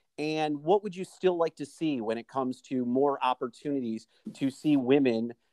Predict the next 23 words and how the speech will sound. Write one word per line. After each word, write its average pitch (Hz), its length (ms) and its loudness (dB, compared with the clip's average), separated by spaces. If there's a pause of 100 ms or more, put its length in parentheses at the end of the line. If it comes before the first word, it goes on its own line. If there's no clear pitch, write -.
(140)
um, 120 420 2 (180)
in 131 380 0 (520)
baseball, 151 480 6
basketball, 139 600 0
football, 151 520 2 (120)
broadcasting, 151 1040 -6
and 143 140 -6
reporting, 151 720 -6 (300)
um, 160 200 4
sporting 202 400 2
events? 127 300 0
Because 170 280 -2
I 160 60 4
think 226 280 -4
for 196 100 0
a 185 40 2
long 170 280 2
time, 165 460 -2 (360)
it 151 140 0
was, 143 460 2
you 147 140 -2
know, 131 120 2
the, 123 100 -2